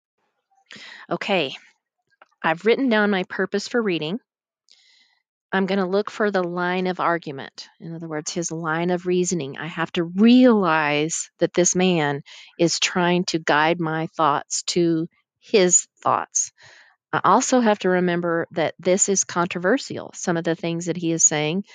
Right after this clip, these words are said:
both controversial then and now in modern society, probably, particularly because of the analogies he's going to use, because they're gonna give me an idea about religious beliefs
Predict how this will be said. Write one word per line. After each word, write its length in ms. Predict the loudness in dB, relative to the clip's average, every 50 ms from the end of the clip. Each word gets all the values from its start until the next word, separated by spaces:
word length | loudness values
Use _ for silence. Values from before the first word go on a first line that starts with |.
| -20 -20 -20 _ _ _
both 340 | 2 2 2 2 0 -2 -10 -20 _ _ _ _
controversial 760 | -2 -2 -2 0 0 0 0 0 0 0 0 0 0 0 0
then 420 | 0 2 2 2 2 2 0 -2 -4 -8 -18 -20 -20 _ _ _ _ _ 0
and 300 | 2 2 4 4 4 4
now 260 | 4 4 2 2 2
in 140 | 0 0 0
modern 340 | 2 2 4 4 2 2
society, 540 | 0 -4 -6 -6 -4 -2 -2 -2 -2 -4 -8 -6
probably, 640 | -2 0 0 0 0 -2 -4 -8 -14 -18 -18 _ _ _ _ _ _ _ _ _
particularly 1000 | -12 -12 -6 0 2 4 4 4 4 2 2 4 2 2 2 0 0 0 -4 -6 -10 _ _ _ _ _ _ _
because 480 | -6 -4 -2 -2 0 0 0 0 -2 -4 -2
of 140 | -2 0 0
the 160 | 0 -2 -2
analogies 600 | -2 0 0 0 0 0 -2 -4 -4 -6 -8 -6 -6
he's 240 | -6 -6 -6 -6
going 240 | -6 -6 -6 -6 -6
to 100 | -6 -8
use, 480 | -8 -8 -8 -10 -10 -12 -12 -14 -14 -14 _ -20 -20 -20 -20 -20 _ _ _ _ _ _ _ _ _ _ _ _ _ _
because 340 | 0 0 2 2 2 2 4
they're 140 | 4 2 4
gonna 200 | 4 2 2 2
give 240 | 2 2 2 2 2
me 160 | 2 2 2
an 100 | 2 2
idea 420 | 0 0 0 -2 -2 -2 0 0 0
about 320 | 0 0 0 0 0 -2 -4
religious 440 | -8 -6 -4 -4 -2 -2 -2 -2 -2
beliefs 540 | -2 -2 0 0 -2 -2 -6 -8 -12 -14